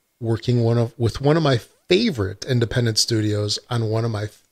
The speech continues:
favorite franchises. Excited to see how they continue to grow and evolve Destiny." So Phil Spencer's always done a, you know,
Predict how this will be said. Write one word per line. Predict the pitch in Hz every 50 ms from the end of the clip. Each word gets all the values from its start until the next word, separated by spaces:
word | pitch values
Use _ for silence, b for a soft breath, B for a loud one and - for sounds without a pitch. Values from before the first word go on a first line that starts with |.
| _ -
favorite | 120 113 117 110 110 117 117 113 -
franchises. | - _ - 113 101 95 95 - - 104 101 104 101 101 104 107 104 - - b b b b b b b b b b b b
Excited | 120 - - - 143 147 147 151 151 -
to | 175
see | - - - 147 143
how | 110 107 120 120
they | 117 120 113
continue | - 117 113 - - 120 127 131 131 139 143 - _ _ -
to | - 156
grow | 147 123 - 110 101 95 98 98 107 - _ -
and | 139 139
evolve | 139 127 101 98 87 85 90 92 -
Destiny." | - 120 101 - - - 98 90 92 92 92 _ _ _ _ _ _ _ _ _ _ _ _ _ _ _ _ _ _
So | - - - 110 110 107 104 104 - _ _ _ _ _ _ _ -
Phil | 127 120
Spencer's | - - - 123 123 120 - - 127 123 120 117 117 113 113 117 110 - - - - - _ _ _ _ _ _ _ _ _ _ _ _
always | - 135 139 135 131 127 120
done | - 127 113 113
a, | 113 104 107
you | 139 127
know, | 110 101 101 101